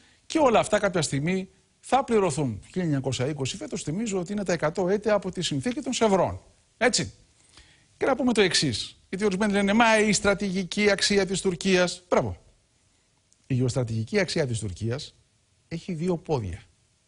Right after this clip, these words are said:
Το πρώτο πόδι είναι ανατολικά. Μόνο που η Τουρκία δεν συνορεύει πλέον με τη Σοβιετική Ένωση,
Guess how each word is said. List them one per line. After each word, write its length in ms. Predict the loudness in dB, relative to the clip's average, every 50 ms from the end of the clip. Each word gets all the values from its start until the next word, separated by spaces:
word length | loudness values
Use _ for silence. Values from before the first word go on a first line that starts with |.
| _ _ _ _ _ _ _ _ _ _ _
Το 120 | -6 -6 -4
πρώτο 260 | -4 -2 -2 -2 -2
πόδι 380 | 0 2 2 2 2 0 -4 -6 -12 _ _ _ _ _ _ _ _ _ _
είναι 180 | -4 -2 0 0
ανατολικά. 580 | 2 2 2 2 2 0 2 2 2 0 0 -4 -12 _ _ _ _ _ _ _ _ _ _ _ _ _ _ _ _ _ _ _ _ _ _ _ _ _ _ _ _ _ _ _ _ _ _ _ _ _ _ _
Μόνο 180 | 0 2 2 2
που 80 | 0
η 40 | -2
Τουρκία 300 | -4 -4 0 2 2 2
δεν 160 | 2 2 0
συνορεύει 440 | 0 2 2 4 4 4 4 2 2
πλέον 200 | 2 2 2 2
με 60 | 0
τη 40 | 0
Σοβιετική 420 | 0 -2 -2 -2 -4 -4 -4 -4
Ένωση, 380 | -4 -4 -4 -4 -6 -8 -10